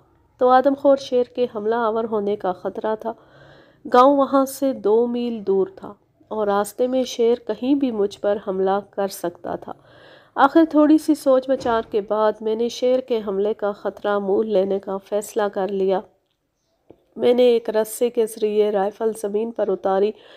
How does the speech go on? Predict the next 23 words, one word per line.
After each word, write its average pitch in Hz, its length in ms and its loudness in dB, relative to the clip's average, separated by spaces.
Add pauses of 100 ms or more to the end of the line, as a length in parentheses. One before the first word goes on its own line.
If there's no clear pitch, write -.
(420)
और 277 100 2
फिर 277 180 4
ख़ुद 269 260 2
भी 254 200 -2
दरख्त 226 380 0
पर 214 180 0
से 208 340 -2 (100)
उतरने 202 460 0
लगा। 185 340 -2 (1000)
मैं 247 300 4
डर 226 200 4
रहा 233 260 4
था 233 240 0
कि 220 180 -4
कहीं 226 380 -4 (100)
उस - 220 -8
लम्हे 214 380 2
शेर 226 400 -2
मुझ 208 200 -4
पर 208 280 -4
हमला 208 320 -2
आवर 202 320 2
न 202 120 -4